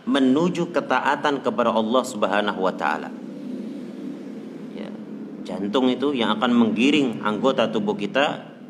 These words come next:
menuju ketaatan kepada Allah Jalla wa ala. Maka dia yang menjadi poros yang harus diperbaiki dulu. Fa innal qalba idza ahabba as-salata saqal jawariha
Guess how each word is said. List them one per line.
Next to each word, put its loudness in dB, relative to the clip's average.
menuju 2
ketaatan 0
kepada 0
Allah 2
Jalla -2
wa -2
ala. -6
Maka 0
dia 0
yang -2
menjadi -2
poros 0
yang -2
harus -2
diperbaiki -4
dulu. -12
Fa 2
innal 4
qalba 2
idza 4
ahabba 0
as-salata 2
saqal 2
jawariha 4